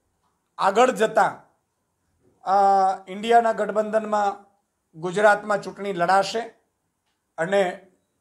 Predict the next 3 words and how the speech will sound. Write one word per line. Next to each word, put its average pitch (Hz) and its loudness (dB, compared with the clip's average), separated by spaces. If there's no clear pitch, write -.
ભાજપને 190 0
આ 240 6
વખતે 202 -4